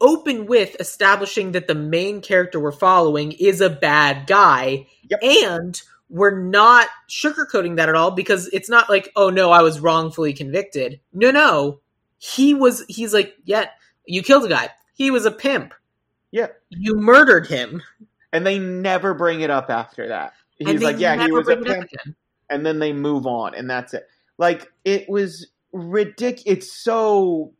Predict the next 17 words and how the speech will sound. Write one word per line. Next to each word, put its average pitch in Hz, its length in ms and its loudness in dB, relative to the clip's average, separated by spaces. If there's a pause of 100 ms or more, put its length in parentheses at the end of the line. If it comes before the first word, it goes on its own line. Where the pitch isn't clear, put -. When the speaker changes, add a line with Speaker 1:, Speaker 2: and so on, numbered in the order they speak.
(100)
Speaker 2:
who 180 220 -16
gives 175 240 -10
a 185 60 -8
shit 185 220 -8
about 165 300 -4
murder? 160 400 -4
Who, 139 220 -8 (100)
who 156 220 -10
gives 170 220 -6
a 175 60 -8
shit 175 260 -8
about 160 260 -4
this 151 180 -8
guy? 131 380 -2
Like, 139 180 -4
he's 165 280 -12
not, 175 400 -4